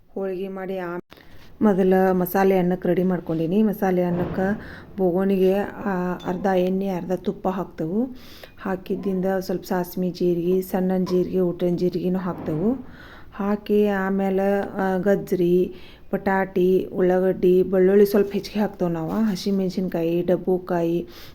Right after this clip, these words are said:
ನನ್ನ ಹತ್ರ ಬೀನ್ಸ್, ಫ್ಲವರ್ ಇರೋಕ್ಕಿಲ್ಲ, ಇದ್ದವ್ರು ಅದನ್ನೂ ಹಾಕೋಬೋದು. ಹಾಕಿ ಮತ್ತು ಒಂದು ಸ್ವಲ್ಪ ಅಲ್ಲ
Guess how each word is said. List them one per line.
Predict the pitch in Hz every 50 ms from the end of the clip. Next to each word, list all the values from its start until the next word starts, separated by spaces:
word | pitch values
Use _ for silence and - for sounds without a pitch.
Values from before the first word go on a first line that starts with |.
| - -
ನನ್ನ | 208 196 190 196
ಹತ್ರ | 190 190 - 185 185 185
ಬೀನ್ಸ್, | 175 165 190 196 202 196 196 202 190 190
ಫ್ಲವರ್ | - 180 165 170 180 180 185
ಇರೋಕ್ಕಿಲ್ಲ, | 185 175 175 175 - 175 180 208
ಇದ್ದವ್ರು | 226 220 185 - 190 185 185 185
ಅದನ್ನೂ | 180 151 156 208
ಹಾಕೋಬೋದು. | 202 196 165 - 180 175 160 170 160 160 160 202 220 262 277 269 - - - - - - - - -
ಹಾಕಿ | - 196 196 196 190 - - 185 185 185 190
ಮತ್ತು | 190 185 185 180 - - 185
ಒಂದು | 180 180 175
ಸ್ವಲ್ಪ | - 190 185 175 175
ಅಲ್ಲ | 175 170 170 170 175